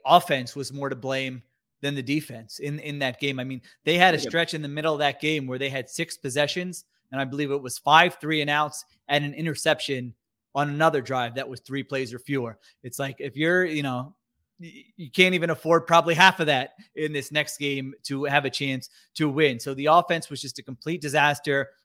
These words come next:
Speaker 1: You know, the R P O, it was a very R P O heavy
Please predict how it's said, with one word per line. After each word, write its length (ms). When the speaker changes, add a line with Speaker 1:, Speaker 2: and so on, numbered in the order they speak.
Speaker 1:
You 100
know, 80
the 160
R 260
P 200
O, 80
it 180
was 220
a 40
very 280
R 260
P 180
O 120
heavy 460